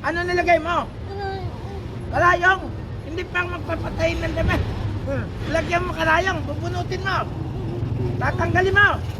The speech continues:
Oh. Titigilan mo na yan, ha?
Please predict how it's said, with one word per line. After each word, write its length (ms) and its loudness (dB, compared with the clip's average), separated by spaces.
Oh. 280 -2
Titigilan 480 2
mo 80 0
na 160 -2
yan, 160 -4
ha? 140 6